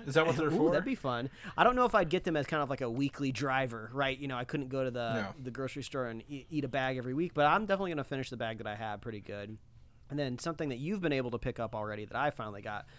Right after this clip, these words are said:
Speaker 1: Yes.
Speaker 2: was the new, uh, Rocket Pop Mountain Dew.
Speaker 1: It's called
Speaker 2: Um,
Speaker 1: Summer
Speaker 2: as you're
Speaker 1: Freeze. Mountain Dew Summer
Speaker 2: Summer
Speaker 1: Freeze,
Speaker 2: Freeze,
Speaker 1: for those who don't
Speaker 2: yeah.
Speaker 1: know. And I feel bad for everybody because it's blue, like half of the other Mountain Dew colors out there.
Speaker 2: <laughs>
Speaker 1: Like Voltage and, um,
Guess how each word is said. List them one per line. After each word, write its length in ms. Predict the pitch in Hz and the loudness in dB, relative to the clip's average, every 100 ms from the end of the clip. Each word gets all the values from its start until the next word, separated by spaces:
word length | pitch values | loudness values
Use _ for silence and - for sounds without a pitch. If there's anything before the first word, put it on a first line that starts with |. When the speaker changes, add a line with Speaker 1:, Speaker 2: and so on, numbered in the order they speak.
| - | -10
Speaker 1:
Yes. 160 | 120 - | -6 -4
Speaker 2:
was 140 | 120 | -4
the 80 | 127 | -4
new, 280 | 123 123 120 | -2 -2 -2
uh, 300 | 113 107 104 | -2 -2 -6
Rocket 460 | 117 131 131 139 123 - | -2 0 2 0 -6 -8
Pop 380 | - 127 113 - - | -4 -4 -4 -8 -10
Mountain 460 | 123 135 147 131 | -4 -4 -4 -8
Dew. 220 | 113 107 101 | -8 -10 -8
Speaker 1:
It's 140 | - | 4
called 180 | 208 160 | 8 8
Speaker 2:
Um, 60 | |
Speaker 1:
Summer 260 | - 214 240 | 12 12 12
Speaker 2:
as 60 | 139 | 12
you're 80 | |
Speaker 1:
Freeze. 460 | 214 196 147 113 107 | 10 10 10 8 4
Mountain 220 | 147 190 | 4 4
Dew 100 | 185 | 2
Summer 240 | 170 - 185 | 2 4 6
Speaker 2:
Summer 160 | 190 | 6
Speaker 1:
Freeze, 260 | 180 190 185 175 | 6 6 8 8
Speaker 2:
Freeze, 320 | 147 131 110 | 8 6 4
Speaker 1:
for 100 | 147 | 4
those 220 | 135 135 | 6 4
who 60 | 143 | 4
don't 320 | 139 139 131 | 6 6 6
Speaker 2:
yeah. 60 | 123 | 4
Speaker 1:
know. 80 | |
And 280 | 131 151 147 - - - - | 6 6 6 -4 -14 -16 2
I 160 | 156 165 | 8 8
feel 300 | - 233 226 | 8 10 10
bad 400 | 156 151 175 151 | 12 8 8 6
for 100 | 156 | 6
everybody 420 | 135 131 131 127 | 6 6 6 4
because 360 | 127 123 147 143 | 0 0 0 0
it's 180 | 131 | -4
blue, 640 | 139 131 160 180 147 127 127 | -2 2 4 4 4 2 -2
like 320 | - 127 113 - - - | 2 2 2 -4 -14 -10
half 340 | - - 151 151 | 0 6 6 4
of 120 | 139 | 2
the 100 | 131 | 4
other 160 | 131 | 6
Mountain 280 | 117 120 104 | 4 2 0
Dew 100 | 107 | -6
colors 360 | - 107 101 110 | -6 -6 -6 -6
out 160 | 107 | -6
there. 120 | - 95 | -6 -4
Speaker 2:
<laughs> 100 | - | 0
Speaker 1:
Like 160 | 143 117 | 0 2
Voltage 580 | 123 143 170 175 165 143 | 8 8 10 6 4 2
and, 380 | 135 131 123 127 | 2 4 4 4
um, 440 | 117 117 113 110 | 4 4 0 -4